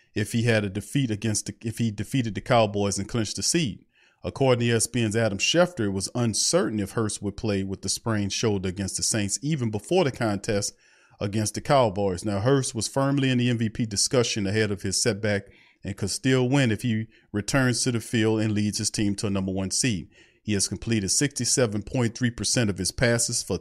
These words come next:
thirty-four hundred and seventy-two yards, twenty-two touchdowns against just five picks, while adding seven hundred and forty-seven rushing yards, with thirteen rushing touchdowns on the ground.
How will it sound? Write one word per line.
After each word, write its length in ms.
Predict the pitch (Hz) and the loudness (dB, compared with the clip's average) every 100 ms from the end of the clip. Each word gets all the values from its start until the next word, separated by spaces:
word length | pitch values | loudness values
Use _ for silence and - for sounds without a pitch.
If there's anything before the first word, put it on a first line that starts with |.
| - | 0
thirty-four 640 | 123 120 117 - 120 113 | 2 2 0 -2 0 0
hundred 300 | 113 110 107 | 0 -2 -2
and 100 | 92 | -2
seventy-two 540 | - 120 107 101 - 101 | 0 0 0 -4 -2 -2
yards, 440 | 95 104 101 - - - _ _ | 0 2 0 -4 -14 -20 _ _
twenty-two 540 | - 143 143 - 143 | 0 4 4 2 -2
touchdowns 600 | 123 135 - - 110 110 | 2 0 2 0 2 2
against 320 | 107 98 98 - | 0 -2 -2 -2
just 200 | 98 - | -4 2
five 320 | 117 120 - | 2 2 0
picks, 360 | 110 101 - - _ _ _ - | -2 0 -2 -4 _ _ _ -2
while 240 | 101 104 | 0 2
adding 460 | 123 131 107 107 104 | 4 4 4 -2 -4
seven 360 | - - 139 135 | -4 2 4 4
hundred 260 | 127 113 104 | 0 0 -2
and 100 | 101 | -2
forty-seven 760 | - 120 113 - 117 101 101 | 0 0 2 0 0 0 2
rushing 320 | 117 127 107 | 2 2 0
yards, 400 | 98 95 92 - | 0 0 -2 -4
with 200 | 95 - | -10 -6
thirteen 680 | - 147 135 - 135 123 113 | -2 -2 -2 -2 0 2 2
rushing 380 | 110 113 - 101 | 2 0 0 -2
touchdowns 640 | 113 101 - 95 95 90 | -4 -4 -4 -2 -2 -4
on 140 | 92 | -4
the 80 | 95 | -4
ground. 400 | 95 110 107 101 | -2 0 0 -2